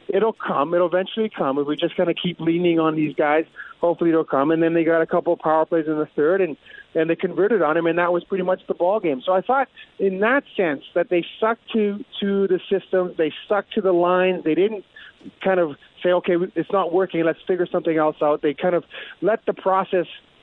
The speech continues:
go through, and I think they, they were rewarded by that. And, um, I believe, you know, that to me, that, that, that was a good sign that they, they kept with it. They figured that it was eventually gonna work out, and it did work out. So maybe there was a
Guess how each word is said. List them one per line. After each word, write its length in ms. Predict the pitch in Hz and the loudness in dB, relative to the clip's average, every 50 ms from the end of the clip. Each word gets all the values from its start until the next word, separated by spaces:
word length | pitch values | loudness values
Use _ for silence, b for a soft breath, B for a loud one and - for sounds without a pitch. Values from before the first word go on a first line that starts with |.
| _ - | _ -6
go 200 | - 175 175 160 - - | -2 0 0 0 -2 -2
through, 280 | - 190 185 165 147 143 | 0 2 2 4 2 2
and 120 | 139 143 | 2 0
I 60 | 139 | 0
think 260 | 131 - 170 156 131 | 0 -2 -2 -2 -2
they, 160 | - 147 156 156 | -2 0 0 2
they 120 | 147 151 | 2 2
were 120 | 147 147 | 2 2
rewarded 440 | 143 139 139 131 143 160 170 165 156 | 2 2 2 2 2 2 2 2 0
by 140 | 131 127 120 | 2 2 2
that. 200 | 123 127 127 110 | 2 2 2 2
And, 180 | 131 135 - B B B B B B B - | 0 -2 -4 B B B B B B B -2
um, 400 | 151 156 160 156 151 151 156 - | 0 2 2 4 2 2 0 0
I 100 | 165 165 | 0 0
believe, 360 | 160 165 175 185 208 208 202 | 0 0 0 0 0 0 -2
you 80 | 214 208 | -2 -2
know, 180 | 185 151 156 - - | -2 -2 -2 -2 0
that 160 | 208 214 214 - _ _ _ _ - - | 0 0 -2 -4 _ _ _ _ -10 -6
to 60 | - | -4
me, 400 | 180 175 214 277 285 233 185 165 | 0 2 2 4 4 4 4 4
that, 240 | 156 165 165 170 175 - _ | 4 2 2 0 0 -2 _
that, 280 | 180 170 156 170 - - | 0 0 0 0 0 0
that 100 | 190 185 | 2 2
was 140 | 180 170 160 | 2 2 0
a 80 | 170 | 0
good 160 | - 180 175 175 - | 0 -2 -2 -2 -2
sign 260 | - 185 190 185 185 165 | -2 -2 0 0 0 0
that 140 | 156 151 - | -2 -2 -2
they, 100 | - 160 | -4 -4
they 160 | 151 165 156 | -2 -2 -4
kept 280 | 143 - - 196 185 - | -2 -2 -2 -2 -2 0
with 200 | 175 180 185 - | -2 -2 0 0
it. 100 | 196 - | -2 -2
They 140 | - 160 143 - | -2 -4 -4 -2
figured 240 | - 180 180 185 180 | -2 -2 0 0 0
that 160 | 175 170 165 - - | 0 0 0 0 0
it 80 | 156 147 | 0 0
was 140 | 147 135 135 - | 0 0 -2 -2
eventually 260 | - 170 175 - - 170 | -2 -2 -2 -2 -4 -4
gonna 180 | 170 160 151 | -2 -2 -2
work 220 | 139 139 139 - - | -2 -2 -2 -2 0
out, 180 | 127 156 175 160 | 0 0 0 0
and 100 | 165 165 | -2 -2
it 80 | 170 - | -2 -2
did 160 | 185 202 - | -2 -2 -2
work 200 | 175 156 143 - | -2 -2 0 0
out. 200 | 135 123 127 - - | 0 0 0 -2 -2
So 200 | 170 156 143 131 B B B B B B B - | 0 0 0 -2 B B B B B B B -4
maybe 240 | 175 185 196 202 208 | -2 0 2 2 2
there 140 | 190 208 208 | 2 2 2
was 160 | 202 196 196 | 2 0 0
a 80 | 190 | -2